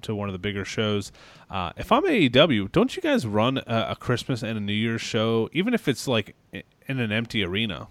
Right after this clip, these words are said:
Like, you got two weeks to steal. Like, people are gonna be wanna watching wrestling. You know, maybe, maybe not on Christmas Day, but maybe you record it and watch it the next day or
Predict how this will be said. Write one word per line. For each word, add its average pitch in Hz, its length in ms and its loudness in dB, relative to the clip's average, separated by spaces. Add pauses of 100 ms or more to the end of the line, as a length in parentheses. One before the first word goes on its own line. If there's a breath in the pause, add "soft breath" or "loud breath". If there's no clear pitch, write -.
Like, 104 360 -2 (600)
you 165 120 -4
got 254 180 4
two 202 260 6
weeks 151 460 4
to 113 200 -2
steal. 110 840 0
Like, - 460 -4
people 254 200 2
are 294 40 0
gonna 143 160 4
be 120 120 4
wanna 113 320 4
watching 98 380 0
wrestling. 85 460 -6 (140)
You 107 80 -6
know, 107 120 -2
maybe, 156 320 0 (260 soft breath)
maybe 170 220 4
not 123 340 2 (560)
on 131 300 2
Christmas 117 400 0
Day, 120 200 2
but 98 140 -4
maybe 117 200 0
you 107 120 0
record 123 400 0
it 113 40 0
and 101 120 -4
watch 101 260 0
it 113 60 -6
the 104 80 -4
next 104 260 -6
day 110 360 2
or 98 200 0